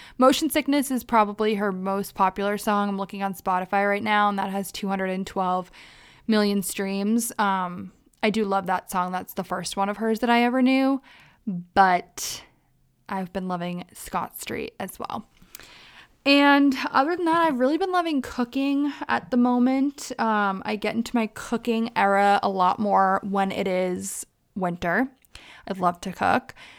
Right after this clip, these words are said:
So we did a lot of that in Vermont this past weekend. I made the broccoli bolognese from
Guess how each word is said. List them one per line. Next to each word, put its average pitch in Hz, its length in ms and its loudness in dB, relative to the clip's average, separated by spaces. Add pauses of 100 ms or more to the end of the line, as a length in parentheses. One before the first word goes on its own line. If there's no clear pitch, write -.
(160)
So 208 640 8
we 196 160 2
did 208 120 2
a 214 60 2
lot 202 220 4
of 190 80 -2
that 180 360 2
in 196 140 -2
Vermont 185 440 -4
this 202 200 -6
past 180 340 -4
weekend. 185 360 -4
I 185 80 -2
made 180 380 -6
the 202 80 -4
broccoli 190 640 0
bolognese 180 840 -2
from 185 320 -4